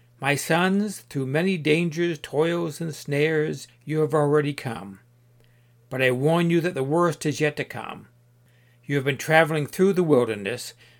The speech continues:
which has its unique types of dangers. Soon you will come to a city,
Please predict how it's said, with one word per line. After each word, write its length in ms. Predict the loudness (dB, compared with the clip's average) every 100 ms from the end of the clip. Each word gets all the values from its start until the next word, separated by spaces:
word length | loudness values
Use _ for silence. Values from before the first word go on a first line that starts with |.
| _
which 220 | -8 -8
has 300 | -2 2 2
its 180 | -2 -6
unique 360 | -2 0 -2 -2
types 400 | -2 -2 -4 -10
of 140 | -4
dangers. 640 | -2 0 -2 -6 -10 -10 -16 _ _
Soon 380 | -2 2 2 2
you 80 | 2
will 140 | 0
come 220 | -2 -6 -4
to 140 | -6
a 60 | -4
city, 480 | 0 0 0 -6